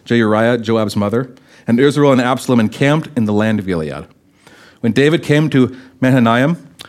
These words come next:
Sobi, the king of Nahash, and Ribah, the king of the Ammonites, and Makir, the son of Amiel from Lo-debar, and Barzillai, the Gileadite from Rogelim, brought beds, basins, and earthen vessels, wheat, barley, flour,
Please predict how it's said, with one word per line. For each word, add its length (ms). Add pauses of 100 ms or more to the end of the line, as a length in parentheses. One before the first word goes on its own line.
(320)
Sobi, 460
the 80
king 180
of 100
Nahash, 460
and 140
Ribah, 340
the 120
king 140
of 60
the 100
Ammonites, 580
and 120
Makir, 320
the 80
son 240
of 240
Amiel 460
from 160
Lo-debar, 600 (360)
and 140
Barzillai, 540
the 120
Gileadite 560
from 240 (100)
Rogelim, 680
brought 340
beds, 400
basins, 560
and 240
earthen 300
vessels, 480
wheat, 420
barley, 340
flour, 500